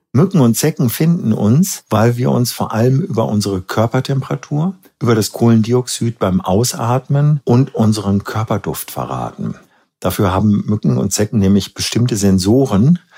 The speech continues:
die man aber mit Wirkstoffen wie Diet oder Icaridin zuverlässig lahmlegen kann. Diese Wirkstoffe sind in speziellen Repellenzien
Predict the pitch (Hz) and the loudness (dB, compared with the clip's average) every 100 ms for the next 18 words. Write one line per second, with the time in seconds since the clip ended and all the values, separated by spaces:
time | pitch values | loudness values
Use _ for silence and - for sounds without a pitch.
0 | - - _ - 120 139 170 185 135 143 | -20 -20 _ -2 2 4 2 0 2 2
1 | 107 104 127 - - 117 - 98 95 95 | 2 2 -2 -2 -2 -2 0 -4 -4 -6
2 | 110 151 185 - 403 107 95 - 110 92 | -2 0 -2 -4 -2 0 0 -2 -4 -4
3 | 87 92 - 110 123 - - 143 113 101 | -4 -8 0 0 0 -4 -4 -2 -2 -4
4 | 92 95 - 90 90 78 - - - - | -4 -4 -4 -2 0 -2 -4 -10 -10 -12
5 | - - - _ _ - 123 127 131 - | -14 -18 -20 _ _ -2 0 2 0 0
6 | 147 135 127 117 117 - 110 - 104 - | -2 0 0 0 0 0 -2 -2 -4 -2
7 | 110 120 113 104 101 98 127 - 120 117 | 2 2 0 -2 0 2 0 0 0 0